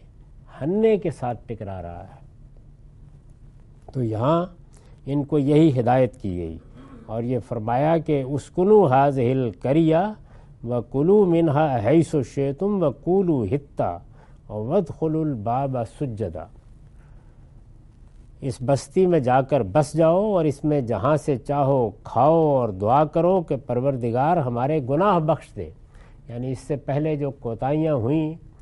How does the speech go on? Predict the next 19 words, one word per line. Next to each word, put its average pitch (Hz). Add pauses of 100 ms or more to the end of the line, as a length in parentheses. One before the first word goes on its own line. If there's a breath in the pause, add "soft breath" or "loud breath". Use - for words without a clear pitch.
(360 soft breath)
جس 139
طرح 156
ہمیں 123
سرگرداں 117
رہنا 123
پڑا، 131 (560 soft breath)
جو 131
کچھ 175
ہم 131
نے 139
تیری 131
عنایتوں 123
کی 131
ناقدری 117
کی، 160 (520 soft breath)
اس 139
کو 165
بخش 113
دے، 87